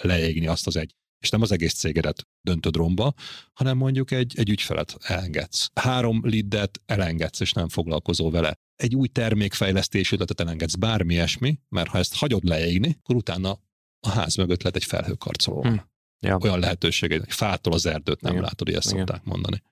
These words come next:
Speaker 2: Ilyenkor mindig, mindig egy mini C R M folyamatként építesz meg? Minden problémára gyakorlatilag ráépítesz egy ilyet?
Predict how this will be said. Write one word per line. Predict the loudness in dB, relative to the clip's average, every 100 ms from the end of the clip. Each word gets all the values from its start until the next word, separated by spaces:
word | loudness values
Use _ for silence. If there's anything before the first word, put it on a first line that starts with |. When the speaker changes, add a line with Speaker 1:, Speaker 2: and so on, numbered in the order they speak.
| _ -6
Speaker 2:
Ilyenkor | -2 0 0 2
mindig, | 2 2 0 -4
mindig | -4 0 2
egy | 2 0
mini | 0 0 0
C | 0
R | 2 2
M |
folyamatként | 0 0 2 0 2 -2 0
építesz | 0 0 -2 -2 0
meg? | -2 -2 _ _ -2
Minden | 2 2 0
problémára | 0 2 2 2 2 0
gyakorlatilag | 0 0 -2 -2 -4 -2
ráépítesz | -2 0 0 -2 -4 -2
egy | 0
ilyet? | -2 -4